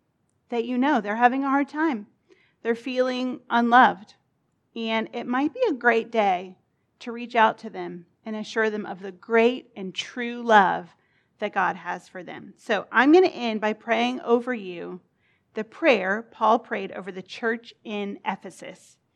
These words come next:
We find this prayer in Ephesians chapter three. I'm gonna start at the end of verse seventeen.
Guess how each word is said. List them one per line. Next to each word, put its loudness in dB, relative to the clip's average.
We -8
find 4
this 0
prayer 0
in -6
Ephesians 0
chapter -4
three. -8
I'm -4
gonna -4
start 2
at -8
the -10
end -6
of -8
verse -8
seventeen. -14